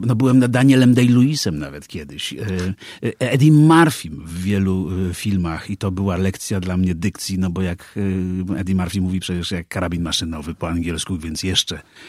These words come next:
jeszcze, a, a polski ma więcej sylab często w wyrazach, więc trzeba było trzy razy strzelić, kiedy on strzelił raz. Adam Sandler, powiedziałem, Ben Stiller, o, na przykład. To też, e, wszystkie, e, Noc w muzeum, e, te wszystkie, e, te części. To są, czyli takie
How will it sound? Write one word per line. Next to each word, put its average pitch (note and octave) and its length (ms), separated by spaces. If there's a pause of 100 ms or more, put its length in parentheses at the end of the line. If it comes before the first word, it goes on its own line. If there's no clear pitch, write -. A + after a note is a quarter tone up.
(340)
jeszcze, G2+ 360
a, F2+ 100 (140)
a A2 80
polski A2+ 320
ma G#2+ 100
więcej A2+ 300
sylab F2 300
często F#2 300
w F#2 40
wyrazach, F2 460
więc E2+ 220
trzeba E2 260
było F2 180
trzy A#2 200
razy F#2+ 220
strzelić, - 380
kiedy G2 200
on F2 100
strzelił E2+ 340
raz. F2 260 (520)
Adam A#2+ 240
Sandler, A#2+ 320
powiedziałem, B2+ 540
Ben A#2+ 160
Stiller, G#2 420
o, E2 260 (140)
na F#2+ 80
przykład. - 480
To G#2+ 100
też, F#2+ 320
e, F2+ 140
wszystkie, - 300
e, F#2+ 40 (140)
Noc F#2+ 420
w F#2+ 100
muzeum, G2 480 (280)
e, F2 40
te F2 140
wszystkie, E2+ 380 (400)
e, E2 80
te F2+ 120
części. F2 420
To D#3+ 100
są, E3 100
czyli F3+ 200
takie D#3+ 260